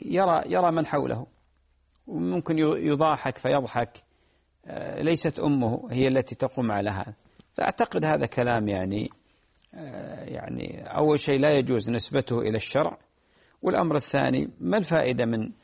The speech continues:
من وراء هذا ال-، الكلام؟ حتى على فرض أنه والله حصل، ما أعتقد بأن هذا سيضيف إلينا إضافة معينة، أو أن والله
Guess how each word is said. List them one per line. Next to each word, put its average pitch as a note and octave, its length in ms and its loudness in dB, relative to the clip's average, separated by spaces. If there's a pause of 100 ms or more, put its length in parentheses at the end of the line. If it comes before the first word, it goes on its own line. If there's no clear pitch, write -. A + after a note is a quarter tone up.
(340)
من B2 140 0
وراء B2 360 2
هذا A2 260 0
ال-، G2+ 200 -2
الكلام؟ G#2 540 -2
حتى - 300 -4
على C3+ 300 0
فرض D3 340 0 (220)
أنه A2+ 420 -2 (400)
والله A#2+ 380 0
حصل، A#2 460 -2 (340)
ما D4+ 120 -2
أعتقد A#2 480 -4
بأن A#2 240 -6
هذا A2+ 460 -2 (280)
سيضيف A#2+ 720 0 (400)
إلينا A#2+ 640 -2
إضافة G#2+ 380 0
معينة، C3 560 0
أو D3+ 320 2
أن C#3 180 0
والله C3+ 640 0